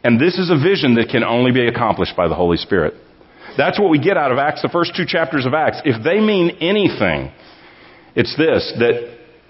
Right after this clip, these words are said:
only the Holy Spirit can accomplish God's work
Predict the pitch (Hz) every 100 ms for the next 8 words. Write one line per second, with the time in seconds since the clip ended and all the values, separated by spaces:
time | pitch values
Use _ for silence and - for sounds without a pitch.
0 | _ _ _ _ 147 175 190 202 208 208
1 | 180 - - 120 - - 175 175 - -
2 | 135 98 92 - 98 - 110 101 110 -
3 | - 98 87 101 85 71